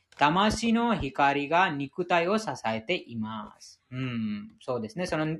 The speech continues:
肉体から魂が出たら、もう肉体は、あ、動き、その、うご-、動けなくなります。あと、あ、耳が聞く、聞けなくなります。あ、口が話せなくなります。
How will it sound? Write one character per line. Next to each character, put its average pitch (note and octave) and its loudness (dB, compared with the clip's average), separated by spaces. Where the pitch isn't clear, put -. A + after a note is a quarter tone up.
肉 E3+ 0
体 G3+ 4
か F#3+ 4
ら G3 4
魂 E3+ -2
が F#3 2
出 D#3+ 4
た D#3+ 4
ら、 A3 6
も C#3 0
う - 2
肉 D3 -2
体 F3 4
は、 C3 4
あ、 B2 -2
動 E3 2
き、 F3 -6
そ - -8
の、 C3 -4
う C#3 -4
ご-、 D#3 -4
動 E3+ 2
け F3 2
な D3+ 2
く D3+ -4
な C3 2
り A#2 -2
ま F3+ 2
す。 - -12
あ C3+ -2
と、 G#3+ 2
あ、 C3 0
耳 D#3+ 2
が F3+ 4
聞 D#3 -2
く、 - -8
聞 E3+ -4
け F#3 2
な D3 0
く C#3+ -6
な B2+ 0
り A#2 -4
ま A2 -4
す。 - -18
あ、 B2+ 0
口 D3+ -2
が G3+ 8
話 D#3 0
せ F3 2
な D3+ 2
く - -8
な B2 0
り A#2 -4
ま A2+ -2
す。 - -16